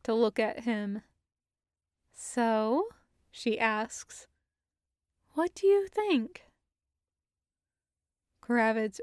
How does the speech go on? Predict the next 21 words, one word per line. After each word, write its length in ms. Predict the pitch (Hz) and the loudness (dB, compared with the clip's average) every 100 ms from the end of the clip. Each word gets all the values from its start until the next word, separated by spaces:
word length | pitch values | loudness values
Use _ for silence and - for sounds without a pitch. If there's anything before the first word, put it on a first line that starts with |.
| - | -8
reaches 640 | 233 247 233 247 214 196 | 0 2 2 0 -2 -2
for 200 | - 226 | 0 2
a 60 | 220 | 2
lakta 680 | 220 220 - - 226 226 - | 2 0 -4 -4 -2 -2 -4
because 360 | 247 - 277 233 | -4 2 2 4
they 180 | 285 | 4
smell 560 | 294 - 254 285 269 220 | 4 2 4 6 4 2
delicious. 840 | 190 208 233 220 - - - - - _ _ _ _ _ _ _ | 0 2 2 0 -4 -8 -10 -14 -20 _ _ _ _ _ _ _
He's 380 | 262 294 - | 6 8 6
tired 680 | - - 277 269 208 202 196 - | -6 4 6 8 6 2 -4 -6
of 160 | 220 208 | -4 -2
the 100 | 214 | -2
frozen 540 | - 208 214 214 208 | 0 0 0 -2 -2
vegetables 840 | 214 214 - - 208 202 202 208 - _ _ _ 233 | 0 -2 -4 -6 -2 0 0 -4 -10 _ _ _ 0
and 100 | 240 | 2
the 60 | |
powdered 500 | - 269 302 311 247 | 4 4 6 6 4
mashed 400 | 254 240 233 - | 4 2 2 -2
potatoes 800 | 240 - 247 240 214 202 208 - 359 | -4 0 4 4 2 -2 -6 -8 -16
Shield 520 | - - 247 220 202 | -14 0 2 4 2
serves. 840 | - - 262 254 214 202 214 - | -8 -4 2 2 2 -2 -6 -14